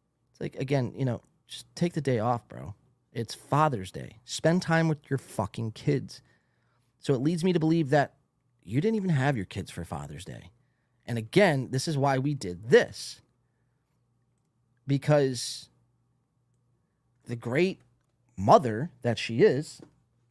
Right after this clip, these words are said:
Ashley Kenzie LaRue, she's taking care of them kids on Father's Day. So she now has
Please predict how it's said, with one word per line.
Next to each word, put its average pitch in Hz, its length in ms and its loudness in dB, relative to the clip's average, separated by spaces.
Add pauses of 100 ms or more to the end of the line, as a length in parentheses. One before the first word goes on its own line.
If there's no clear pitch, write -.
(140)
Ashley 151 840 4 (600)
Kenzie 135 640 6
LaRue, 123 580 2 (1600)
she's 247 260 -2
taking 180 240 4
care 165 220 6
of 143 60 4
them 120 120 2
kids - 560 -2 (640)
on 143 200 4
Father's 202 400 2
Day. 53 340 -10
So - 380 4 (400)
she 269 400 -2
now 123 340 2
has 127 420 -2